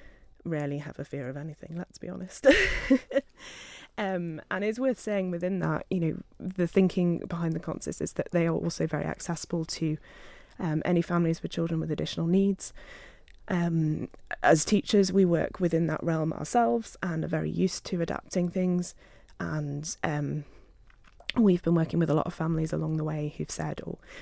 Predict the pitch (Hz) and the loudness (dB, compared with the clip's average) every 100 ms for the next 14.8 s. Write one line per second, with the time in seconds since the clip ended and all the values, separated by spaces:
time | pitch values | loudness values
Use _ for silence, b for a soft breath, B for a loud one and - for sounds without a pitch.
0 | B B B - - - 202 170 165 156 | B B B -18 -8 0 2 4 2 0
1 | 147 160 160 156 165 156 147 165 156 - | 0 -2 -2 -2 0 0 2 0 0 -6
2 | - B B B - 160 143 220 240 - | -12 B B B 2 2 4 4 4 2
3 | 156 143 - 151 160 165 - 165 - - | 0 0 0 4 4 4 2 0 -2 -10
4 | B B B B - 151 143 147 - 160 | B B B B -4 -4 -4 -8 -4 -2
5 | 156 147 - 170 165 175 - - 165 - | 0 -2 -2 -2 0 -2 -2 0 0 -2
6 | - 165 160 156 160 - B B B B | -6 -4 -2 -2 -2 -6 B B B B
7 | B - 233 208 - 220 214 226 254 - | B 2 6 8 10 8 8 6 4 2
8 | - B B B 185 - - - B - | -8 B B B 2 2 -6 -6 B 2
9 | 196 180 190 185 180 - 196 - 214 220 | 4 6 6 4 2 0 0 2 4 6
10 | 254 - B B B B B 240 208 202 | 4 2 B B B B B 6 8 6
11 | 185 180 180 175 - - 196 185 196 190 | 6 6 6 4 0 2 4 6 6 4
12 | 185 175 170 - - - - - - - | 4 4 4 0 -2 -4 -4 -6 -6 -6
13 | - 196 175 175 - 220 208 - 202 190 | 0 4 4 2 4 4 4 2 2 2
14 | 190 190 180 - - 185 180 | 2 0 -2 -2 2 4 4